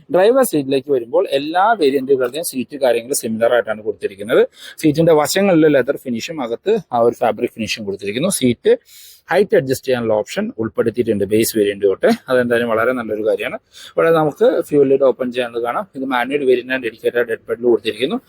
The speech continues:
നമുക്ക് ഹെഡ്ലൈറ്റ് ലെവൽ അഡ്ജസ്റ്റ് ചെയ്യാനുള്ള ഓപ്ഷൻ കൊടുത്തിട്ടുണ്ട്. എ സി വെന്റ്സ് ചുറ്റുമെല്ലാം നമുക്കൊരു മാറ്റ് ബ്ലാക്ക് ഫിനിഷ് ആണ് ബേസ് വേരിയന്റിൽ വരുന്നത്. Nios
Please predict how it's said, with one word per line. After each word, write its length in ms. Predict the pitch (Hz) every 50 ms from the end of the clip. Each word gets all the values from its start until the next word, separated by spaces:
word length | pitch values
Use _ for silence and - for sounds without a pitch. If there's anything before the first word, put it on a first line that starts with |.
| _ - - - _ _ 196
നമുക്ക് 180 | 180 170 196
ഹെഡ്ലൈറ്റ് 440 | 196 180 143 143 147 147 139 143 139
ലെവൽ 160 | 131 127 127
അഡ്ജസ്റ്റ് 280 | 123 117 120 117 - -
ചെയ്യാനുള്ള 200 | 127 123 120 113
ഓപ്ഷൻ 240 | 110 - - 123 113
കൊടുത്തിട്ടുണ്ട്. 360 | 110 - - 107 123 - 220
എ 120 | 208 190
സി 140 | 185 - 185
വെന്റ്സ് 180 | 156 143 - -
ചുറ്റുമെല്ലാം 420 | 123 117 117 120 117 117 117 113
നമുക്കൊരു 340 | 113 107 - 147 196 262 233 - - 120
മാറ്റ് 260 | 117 117 127 143 147
ബ്ലാക്ക് 240 | 151 156 151 143 -
ഫിനിഷ് 240 | 127 107 107 - -
ആണ് 120 | 117 147 185
ബേസ് 320 | 175 117 107 - - 107
വേരിയന്റിൽ 320 | 101 95 98 98 117 175
വരുന്നത്. 420 | 262 247 175 120 101 - _ _ _ _ _ _ - - - - - -
Nios 260 | 175 202 240 262 269